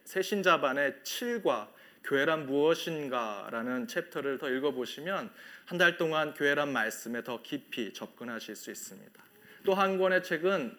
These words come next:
에즈버리 신학교의, 어, 교수님으로 계신 하워드 스나이더 교수님의 교회 디엔에이라는 책입니다. 이 책을 보시면 한 달 동안 교회에 대한 말씀 가운데 더욱더 깊은 영성을 찾으실 수 있으리라 생각이 듭니다.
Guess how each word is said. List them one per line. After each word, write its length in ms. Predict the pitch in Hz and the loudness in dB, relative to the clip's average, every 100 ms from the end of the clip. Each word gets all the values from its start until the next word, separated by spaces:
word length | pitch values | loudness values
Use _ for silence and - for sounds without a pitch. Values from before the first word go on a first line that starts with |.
| - | -6
에즈버리 500 | 156 151 190 202 196 | -2 2 4 6 6
신학교의, 800 | 202 190 185 180 165 156 202 - - - 113 | 4 2 2 4 6 6 2 -2 -18 -14 -12
어, 80 | |
교수님으로 640 | 113 151 147 170 160 147 139 | -2 -2 0 0 2 2 4
계신 600 | 131 120 - 165 127 104 | 2 0 -2 -2 -4 -6
하워드 380 | - 170 170 170 | -2 -2 0 -2
스나이더 440 | - 202 202 180 | 0 2 4 4
교수님의 600 | 156 139 143 127 131 135 - | 2 -2 -6 -8 -6 -8 -6
교회 480 | 147 151 151 151 - | 0 2 2 -2 -6
디엔에이라는 960 | 135 143 175 156 113 101 - 113 113 | 0 0 2 -2 -4 -8 -8 -6 -6
책입니다. 560 | - 131 127 101 - - _ _ - - - - | -8 -8 -8 -12 -18 -20 _ _ -20 -20 -16 -10
이 80 | |
책을 280 | 123 156 156 | -2 2 4
보시면 500 | 143 131 131 143 143 | 2 0 -4 -4 -6
한 180 | 135 170 | -6 2
달 180 | 180 165 | 2 2
동안 420 | 143 139 127 107 - - - | -2 -2 -4 -6 -14 -20 -16
교회에 340 | - 139 151 151 | 2 6 8 8
대한 260 | 143 139 | 6 4
말씀 440 | 131 123 - 160 151 | 2 0 0 -4 -2
가운데 520 | 123 104 104 101 - - | -2 -4 -6 -8 -10 -12
더욱더 300 | 120 - 120 | -12 -12 -10
깊은 340 | - - 156 | -10 -6 -4
영성을 560 | 131 123 123 127 117 131 | -4 -6 -8 -12 -12 -14
찾으실 340 | - 151 147 | -12 -8 -8
수 160 | 139 131 | -8 -8
있으리라 480 | 117 - 104 104 104 | -8 -8 -10 -10 -12
생각이 420 | - 113 104 113 | -12 -10 -10 -10
듭니다. 400 | - 92 92 | -12 -16 -20